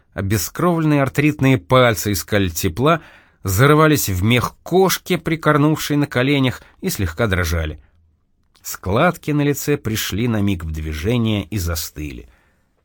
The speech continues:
От переносицы побежали морщины, расходясь вширь, напоминая лучик святости, нисходящий на деревенских иконах от парящего в небесах голубя, навоздевшего руки Христа и Иерея.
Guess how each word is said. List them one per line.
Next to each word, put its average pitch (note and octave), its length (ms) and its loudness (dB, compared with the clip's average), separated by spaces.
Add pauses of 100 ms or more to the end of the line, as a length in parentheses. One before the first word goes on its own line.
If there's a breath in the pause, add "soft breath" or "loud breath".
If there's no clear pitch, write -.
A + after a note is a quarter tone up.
(120)
От D#2+ 180 -6
переносицы A2 580 0
побежали E2+ 420 -2
морщины, D3 640 -2
расходясь C3 420 -4
вширь, C3 480 0 (360 loud breath)
напоминая A2+ 540 2
лучик A2+ 440 0
святости, G#2+ 840 0
нисходящий G2+ 680 -2
на G2+ 100 0
деревенских G2 680 -2
иконах B2 520 -4 (260 loud breath)
от G2 180 -8
парящего C#3+ 500 0
в B2 100 2
небесах A#2 540 0
голубя, A2 760 2 (240 loud breath)
навоздевшего G#2 880 0
руки A2+ 420 -2 (120 loud breath)
Христа F2+ 680 -2
и F2+ 140 -8
Иерея. F2 680 -2